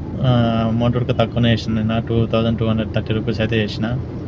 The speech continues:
చూద్దాం ఈరోజు అయితే, ఈరోజు ఎట్లుందో బిజినెస్ అనేది చూద్దాము.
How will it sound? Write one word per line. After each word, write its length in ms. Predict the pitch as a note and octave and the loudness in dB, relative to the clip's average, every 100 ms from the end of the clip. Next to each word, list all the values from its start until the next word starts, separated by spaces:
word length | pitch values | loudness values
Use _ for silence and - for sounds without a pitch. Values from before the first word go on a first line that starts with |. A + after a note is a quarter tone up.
| - - - - - - - - - - - | -8 -8 -10 -10 -10 -10 -10 -8 -8 -6 2
చూద్దాం 240 | B2 A#2 A#2 | 4 4 6
ఈరోజు 200 | A#2+ A#2+ | 6 6
అయితే, 220 | A#2 A#2+ A#2 A2+ A2 A#2 - - - D3 C#3+ | 6 4 4 4 2 0 -4 -6 -4 4 6
ఈరోజు 200 | C3 C3+ | 8 8
ఎట్లుందో 300 | C3 C3 B2+ | 6 6 6
బిజినెస్ 400 | A#2 A#2 A#2+ A2+ | 6 4 4 2
అనేది 220 | A#2 A#2 | 2 2
చూద్దాము. 540 | B2 A#2+ A2 G#2+ C3 | 2 2 2 2 2